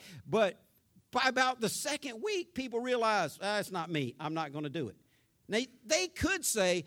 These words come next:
"Oh, man, I tried all that working out stuff. I never got any stronger. It, it just doesn't work." And they could blame that it doesn't work when the reality is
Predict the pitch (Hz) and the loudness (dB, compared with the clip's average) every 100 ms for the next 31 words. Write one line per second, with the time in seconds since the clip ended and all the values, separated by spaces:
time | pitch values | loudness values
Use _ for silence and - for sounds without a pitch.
0 | - - 190 196 202 208 220 240 226 202 | -8 0 2 4 2 2 2 4 6 8
1 | 190 185 165 190 190 185 175 - 196 185 | 6 4 4 0 0 -2 -2 -2 2 2
2 | 170 - _ _ - 185 202 180 175 190 | -2 -12 _ _ -2 2 4 4 4 4
3 | 185 165 - 190 185 180 180 - - - | 4 0 -2 -2 0 0 -2 -6 -10 -4
4 | 185 196 175 160 160 180 156 160 156 127 | -2 0 2 2 4 2 0 -2 -2 0
5 | 147 220 208 160 151 175 247 311 226 190 | -2 0 -2 -4 -2 -2 0 0 -2 -2
6 | 185 - _ 151 170 - 269 311 185 180 | -6 -14 _ -4 -4 -2 -4 -4 -2 -2
7 | 139 156 135 143 165 170 175 165 160 185 | -2 -4 -2 -2 -2 -4 -2 -2 0 0
8 | 233 220 165 165 160 139 | 0 0 0 0 -2 -4